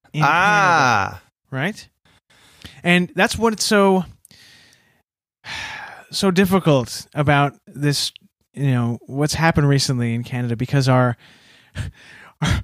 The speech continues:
Speaker 1: our most recent governor general, Julie Payette, uh, French Canadian governor general, former astronaut, she
Speaker 2: Hmm.
Speaker 1: had to bow to public pressure and resign her role as governor general because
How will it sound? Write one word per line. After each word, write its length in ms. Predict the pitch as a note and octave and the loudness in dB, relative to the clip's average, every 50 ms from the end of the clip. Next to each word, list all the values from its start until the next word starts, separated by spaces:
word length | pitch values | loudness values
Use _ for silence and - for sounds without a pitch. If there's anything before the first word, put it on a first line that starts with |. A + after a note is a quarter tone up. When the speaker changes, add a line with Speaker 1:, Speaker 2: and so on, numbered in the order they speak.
| _ - - - - - | _ -12 -20 -20 -12 -4
Speaker 1:
our 240 | - C#3 C#3+ C#3+ C#3 C3+ B2+ _ | 0 2 2 2 2 0 -4 _
most 300 | - D#3 D#3+ D#3+ C#3+ - | -2 0 2 2 0 0
recent 300 | - A3 C#4+ - A#3+ F#3+ | 0 0 0 0 0 0
governor 240 | D#3+ D3 B2+ C#3+ C3+ | 0 0 0 0 -2
general, 560 | B2 C3 B2 A#2 A#2 A#2 A#2+ B2 C#3+ D#3 E3+ _ - | -2 -2 -2 -4 -4 -4 -4 -6 -6 -10 -14 _ -16
Julie 400 | D3 B2 C3+ E3+ F#3+ F#3+ F#3+ G3+ | -8 -2 0 2 2 4 2 2
Payette, 800 | F#3 - - - E3 E3+ E3+ D#3+ D3+ D#3 G3+ - - - - - - _ _ _ _ _ _ _ _ _ _ _ - | 0 -2 -2 0 0 2 2 2 2 2 0 -2 -4 -12 -16 -16 -18 _ _ _ _ _ _ _ _ _ _ _ -10
uh, 260 | C#3 C3 B2+ B2 B2 | -6 -4 -4 -2 -4
French 340 | B2+ - - E3 E3+ E3 - | -4 -2 0 0 0 -2 -4
Canadian 600 | - F#3 E3+ E3 E3 E3 E3 E3 E3 D#3+ D#3+ D#3+ | -6 -4 -4 -2 -2 -2 -2 -2 -2 -2 -4 -4
governor 240 | D#3 D3+ C#3+ D3 D3+ | -2 -2 -2 -2 -2
general, 540 | C#3+ D3+ C#3+ D3 D3+ D3+ D3 D3 D3+ D3+ - _ _ - | -2 0 0 0 0 2 2 2 0 -2 -4 _ _ -6
former 320 | - - A3+ G#3+ B3 D4+ | 0 0 2 2 2 2
astronaut, 760 | D4+ C4+ A3+ G#3 G3+ - - G3+ F#3 E3 E3 G#3+ - - - - _ _ _ - - - - - _ | 2 2 2 2 2 2 2 2 4 4 2 0 -2 -4 -12 -16 _ _ _ -20 -20 -20 -20 -20 _
she 200 | - - - G3 G#3+ | -12 -8 -6 -2 -2
Speaker 2:
Hmm. 180 | G#3+ G#3 D3+ B2+ G2+ F2+ _ _ - | 0 2 2 0 -2 -4 _ _ -20
Speaker 1:
had 360 | - - - F3+ G#3 A3 G#3 | -18 -10 -4 -2 -2 -2 -2
to 100 | - A3 | -2 -4
bow 460 | F3 C#3+ D3+ F3 F#3 A3 B3 C4+ C4+ | -2 0 0 0 2 2 2 2 0
to 100 | B3+ A#3 | 0 0
public 300 | - G#3 A3 G#3 G#3+ G3+ | 0 0 0 0 0 -2
pressure 420 | - - F#3+ F#3 F3 G3 F#3+ F#3+ E3+ | -2 0 -2 0 0 -2 -2 -2 -2
and 260 | C#3+ D#3 D3 C#3+ C#3 C#3 | -2 -2 -2 0 0 0
resign 800 | D3 C#3+ C3+ A#2+ C3 C#3+ F3+ G3+ A#3+ A#3+ F#3+ D3 C3+ B2+ C3 | 0 0 0 -2 -4 -2 0 2 2 2 2 2 0 -2 -4
her 280 | C#3 C3+ - - D3+ C#3+ | -8 -8 -4 -2 -2 -2
role 540 | C3 B2+ D3+ F3 F3 C#3+ B2+ B2 A#2+ A#2+ - - - - - - _ - | 0 0 2 2 2 2 2 0 -2 -4 -6 -12 -20 -20 -20 -20 _ -8
as 320 | C#3 C3+ C3 B2+ B2 C3 | -4 -4 -2 -2 -2 -2
governor 240 | C#3 C3+ B2 B2+ C3 | -2 -2 0 -2 -2
general 320 | A#2+ B2 A#2+ A#2+ B2 B2 A#2+ | 0 0 0 0 -2 -2 -2
because 640 | A#2+ C3+ - - - D3+ C#3+ C#3+ C#3 C3+ - - | -4 -6 -8 -8 -6 -4 -2 -2 -2 -4 -6 -8